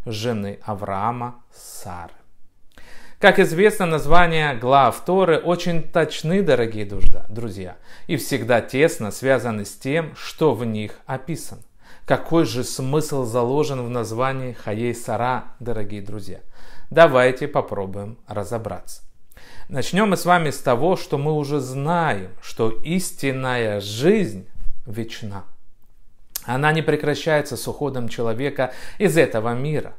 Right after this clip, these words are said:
Она продолжается в его потомках и в более глобальном смысле в событиях, происходящих в мире.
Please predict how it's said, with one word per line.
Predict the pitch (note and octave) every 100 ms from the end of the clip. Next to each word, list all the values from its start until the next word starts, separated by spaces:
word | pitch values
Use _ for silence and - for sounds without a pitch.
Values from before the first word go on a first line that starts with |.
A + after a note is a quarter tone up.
| -
Она | - A#2 A#2
продолжается | B2+ G#2+ A2+ G2 A#2 C#3 A#2 G2 A2 - - - A2
в |
его | A2 B2+ D3
потомках | D3+ B2+ - - D3 D3 A2 - - - - - -
и | D3
в | C3
более | A2+ C3+ D#3 C#3 A#2
глобальном | A#2+ B2 A2+ C3 B2 A2
смысле | - A#2+ C#3+ - A2+
в | -
событиях, | - C3 G#2 G#2+ F3+ F3+ G2+ F2+ - -
происходящих | C3+ B2+ - B2 G2+ F#2 - - - - -
в | G2+
мире. | A2 G#2 G2+